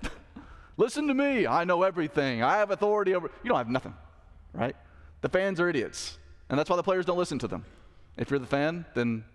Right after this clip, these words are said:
I got bad news for you. You don't have the authority to give the instruction, and it's not gonna stop you from yelling at the T V even. I realize that. But there is only one person whose voice the player, the athlete, yields to. Who is it?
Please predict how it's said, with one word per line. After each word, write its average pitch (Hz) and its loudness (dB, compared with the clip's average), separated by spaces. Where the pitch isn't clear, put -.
I - -10
got 107 -2
bad 120 0
news 123 -2
for - -8
you. 95 -6
You 113 -4
don't 113 0
have 120 0
the 123 0
authority 123 0
to 110 -2
give 104 0
the 113 0
instruction, 110 -2
and 117 -2
it's 110 -8
not 110 0
gonna 104 -4
stop 107 -2
you 113 -8
from 104 -4
yelling 117 0
at 120 -2
the 123 -4
T 202 0
V 110 -4
even. 104 -4
I 107 -2
realize 107 0
that. 98 -2
But 127 0
there 143 4
is 147 -2
only 151 2
one 160 0
person 127 -2
whose 127 -2
voice 113 -2
the - -10
player, 117 0
the 113 2
athlete, 110 0
yields 117 0
to. 95 -4
Who 110 0
is 98 -2
it? - -8